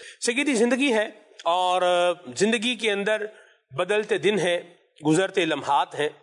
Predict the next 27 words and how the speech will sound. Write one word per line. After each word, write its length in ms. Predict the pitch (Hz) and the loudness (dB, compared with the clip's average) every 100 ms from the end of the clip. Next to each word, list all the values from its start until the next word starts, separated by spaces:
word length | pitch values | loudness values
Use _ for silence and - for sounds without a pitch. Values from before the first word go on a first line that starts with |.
| _ _ - - | _ _ -12 -6
اشاب 440 | 156 208 190 175 | -4 0 0 0
الصغیر 640 | 160 - 160 170 175 156 | -2 -2 -2 0 0 0
وفن 240 | 165 - 170 | -2 -2 -2
الکبیر 500 | 151 151 151 170 147 | -2 -2 0 0 -2
کر 180 | - 170 | -2 0
الغداتی 720 | 165 147 139 156 160 165 151 - - - | 0 0 0 0 0 -2 -6 -8 -20 -4
ومر 260 | 147 170 185 | -2 0 0
العشی، 680 | 180 139 135 - 185 175 156 _ _ _ _ _ 123 | 2 0 -2 -2 -6 -6 -10 _ _ _ _ _ -4
دن 140 | 226 214 | -2 0
اور 180 | 180 180 | 0 0
رات 320 | 175 190 196 | 2 0 -2
کا 120 | 208 | -2
آنا 340 | 175 165 190 190 | 0 0 0 -2
جانا 340 | 160 170 185 | -2 -2 0
لگا 280 | 151 143 185 | -2 0 0
ہوا 300 | 160 165 156 | 0 0 2
ہے، 140 | 165 | 0
بچے 380 | 143 151 - 180 | 0 -4 -2 -2
جوان 400 | 147 139 151 170 | 0 0 0 0
ہو 180 | 143 160 | 2 2
رہے 280 | 151 156 151 | 2 0 0
ہیں، 160 | 160 | -2
جوان 420 | 139 143 156 170 151 | -2 0 0 -2 0
بوڑھے 300 | 151 175 170 | 2 4 4
ہو 180 | 160 | 4
رہے 280 | 160 147 165 | 2 2 2
ہیں، 200 | 156 156 | 2 0